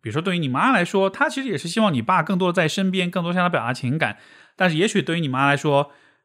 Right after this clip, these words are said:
她也是通过忽视她这方面的需要，这样一种妥协来去维系、去支撑这样的一个夫妻关系。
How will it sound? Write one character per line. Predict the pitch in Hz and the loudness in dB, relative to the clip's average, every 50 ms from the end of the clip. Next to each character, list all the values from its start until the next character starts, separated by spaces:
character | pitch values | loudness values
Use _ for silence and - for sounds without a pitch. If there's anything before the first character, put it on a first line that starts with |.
| _ - | _ -6
她 | - - 175 175 | 0 0 0 2
也 | 160 120 113 | 0 -2 -4
是 | - - 147 | -6 -8 -8
通 | - - - 202 226 233 | -6 0 2 4 4 4
过 | 226 214 160 131 120 120 - _ | 2 2 2 2 0 -2 -6 _
忽 | _ - - - 220 233 277 330 | _ -18 -8 -2 0 2 2 2
视 | 294 - - 220 147 | 0 0 -2 -2 -2
她 | 135 139 151 | 0 -2 -2
这 | 160 170 170 139 | -2 -2 -4 -4
方 | 147 151 | -2 -2
面 | 147 143 | 0 0
的 | 131 123 | -2 -2
需 | - - - - 151 151 | -4 -6 -10 -10 -6 -2
要， | 156 147 127 104 101 - _ _ _ _ _ _ _ _ - | 0 2 2 0 -2 -10 _ _ _ _ _ _ _ _ -4
这 | - 190 190 | 0 2 2
样 | 180 160 | 2 2
一 | |
种 | 135 147 151 165 | 0 0 -2 -2
妥 | - - - 123 104 107 107 | -4 -4 -4 -4 -4 -4 -8
协 | - - 107 107 110 117 - - - _ _ _ _ _ | -8 -6 -6 -6 -6 -6 -10 -20 -20 _ _ _ _ _
来 | - 113 107 107 113 165 208 | -8 -6 -4 0 0 0 0
去 | 208 - - 196 143 120 117 - _ _ _ _ _ - | -2 -4 -4 -4 -2 -4 -4 -8 _ _ _ _ _ -8
维 | 123 117 120 101 98 104 120 156 | -2 0 0 0 0 -4 -4 -4
系、 | - - - 190 160 117 107 - _ _ - | -4 -4 -2 0 -2 -2 -4 -6 _ _ -18
去 | - - 165 139 | -10 -6 -6 -6
支 | - - - 226 269 240 | -6 -6 -6 -4 -4 -4
撑 | - - 214 196 202 196 | 0 2 2 4 2 2
这 | - 202 | 2 0
样 | 175 147 | 0 0
的 | 120 | 0
一 | 110 113 | -2 -4
个 | 127 127 | -6 -6
夫 | - - 170 156 | -8 -8 -10 -6
妻 | - 170 151 | -6 -4 -2
关 | 160 170 170 180 196 | 0 0 2 2 2
系。 | 190 - - 120 - | 0 -2 -6 -12 -14